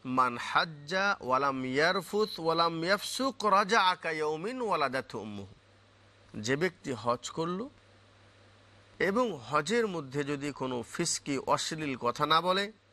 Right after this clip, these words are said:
ওয়ালাম ইয়ারফুস এবং কোনো গুনার কাজ না করে, রাজাআ কা ইয়াউমিন ওয়ালাদাতহু উম্মুহু, ওই ব্যক্তি হজ করে যখন ফিরবে,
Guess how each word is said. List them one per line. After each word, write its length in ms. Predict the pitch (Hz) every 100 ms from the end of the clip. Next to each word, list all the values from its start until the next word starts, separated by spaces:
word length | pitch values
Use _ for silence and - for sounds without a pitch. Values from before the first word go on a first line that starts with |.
| _ _ _ _ _ _ _ _ - _ - -
ওয়ালাম 460 | 135 160 196 190 170
ইয়ারফুস 580 | 190 214 185 220 196 -
এবং 300 | 185 196 196
কোনো 200 | 190 175
গুনার 400 | 139 165 202 226
কাজ 260 | 220 190
না 220 | 190 202 220
করে, 400 | 226 240 262 240
রাজাআ 500 | 170 156 165 151 147
কা 180 | 151
ইয়াউমিন 600 | 143 151 233 269 262 247
ওয়ালাদাতহু 720 | 220 190 185 170 165 - - 147
উম্মুহু, 680 | 131 123 113 104 101 101 -
ওই 200 | 131 139
ব্যক্তি 380 | 151 - 139
হজ 340 | 127 117 123 -
করে 220 | 147 151
যখন 320 | 131 - 113
ফিরবে, 580 | - 135 143 165 202